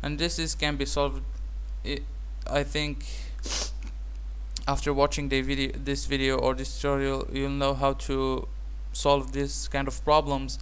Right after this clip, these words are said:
by just playing with your irradiance map, and it's pretty simple to count how much passes. So we have minus three and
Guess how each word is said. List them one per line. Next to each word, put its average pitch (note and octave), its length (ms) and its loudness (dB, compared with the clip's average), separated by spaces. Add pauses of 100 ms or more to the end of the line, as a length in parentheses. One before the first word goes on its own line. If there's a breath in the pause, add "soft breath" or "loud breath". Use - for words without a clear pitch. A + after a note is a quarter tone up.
(560 loud breath)
by C3+ 280 2 (200)
just C#3 380 -2
playing C#3 360 0
with C#3 300 -2
your C#3 480 2
irradiance C#3+ 640 2
map, B2+ 380 -2
and D3 240 -2
it's E3+ 240 -4
pretty D#3+ 220 -2
simple D3 360 -2
to C#3 140 -2
count C#3+ 280 -2
how C#3 100 2
much C#3 340 -2
passes. C3 400 2
So C3+ 180 -2
we C3+ 80 0
have C3 180 2
minus D#3+ 440 2
three D3 260 0
and C#3 340 -2